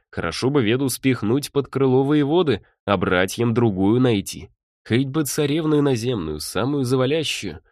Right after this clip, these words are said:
всё одно лучше, чем безродная лесная девка. Такую и наложницей зазорно приветить. Разве что на разок постель согреть. Братья едва сдержали ругань.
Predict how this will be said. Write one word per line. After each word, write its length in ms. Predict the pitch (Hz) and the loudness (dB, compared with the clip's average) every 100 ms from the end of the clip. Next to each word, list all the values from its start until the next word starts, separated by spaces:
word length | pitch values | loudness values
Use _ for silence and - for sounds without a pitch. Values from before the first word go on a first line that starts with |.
| _ _ | _ _
всё 260 | - 98 95 | -6 0 2
одно 240 | 101 113 | 4 4
лучше, 460 | 101 107 127 - 131 | 4 0 -2 -4 -4
чем 300 | - 127 107 | -2 0 2
безродная 680 | 110 98 92 113 113 113 104 | 0 0 0 0 0 0 0
лесная 460 | 95 - 101 98 | -2 -2 -4 -4
девка. 500 | 85 107 - - - _ _ _ _ | -4 -6 -6 -16 -20 _ _ _ _
Такую 480 | 101 92 - 127 151 | -2 0 0 2 2
и 20 | |
наложницей 760 | 156 143 139 151 160 151 - 117 | 2 2 2 2 0 -2 -2 0
зазорно 560 | 98 90 87 80 80 | 0 0 0 -2 -6
приветить. 680 | 76 80 71 67 - - - _ _ - | -6 -6 -6 -8 -12 -18 -20 _ _ -6
Разве 400 | 113 156 156 147 | -2 -2 -2 -4
что 240 | - 139 | -2 0
на 100 | 127 | 2
разок 380 | 123 104 127 131 | 2 0 -2 -2
постель 440 | 117 110 - 139 | -4 -4 -6 -6
согреть. 540 | 131 82 80 73 - - _ _ _ _ | -6 -6 -8 -10 -16 -20 _ _ _ _
Братья 560 | 82 87 92 104 123 | -2 2 2 0 0
едва 520 | 131 135 123 95 104 120 | 2 2 2 2 2 2
сдержали 580 | 110 123 104 90 90 104 | 2 0 0 -2 0 -2
ругань. 480 | 92 82 82 87 | -2 -6 -8 -12